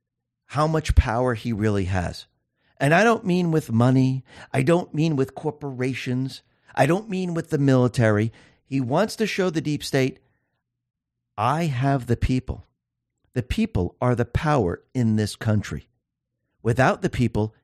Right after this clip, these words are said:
you have no power." And that is what he's going to show them. And it's absolutely true. He is following in the steps of Andrew Jackson. And I do believe he wants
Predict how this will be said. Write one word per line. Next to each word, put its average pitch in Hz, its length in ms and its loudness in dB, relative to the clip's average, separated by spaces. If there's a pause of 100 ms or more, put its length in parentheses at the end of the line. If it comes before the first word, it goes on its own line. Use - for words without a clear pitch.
you 123 180 2
have 117 340 0
no 92 160 0
power." 82 460 -6 (800)
And 110 240 2
that 156 420 0
is 131 160 -4
what 120 220 0
he's 120 240 0
going 113 300 0
to 110 160 -2
show 104 340 0
them. 87 240 -8 (1000)
And 120 160 0
it's 110 180 -2 (100)
absolutely 131 720 -2
true. 113 240 0
He 110 220 -2
is 175 140 -2
following 131 400 2
in 117 100 4
the 101 60 2
steps - 480 -2 (160)
of 107 180 0
Andrew 98 300 2
Jackson. 87 480 -2 (560)
And 131 260 0 (320)
I 131 160 2
do 185 160 -2
believe 151 280 -2
he 147 160 -2
wants 135 420 0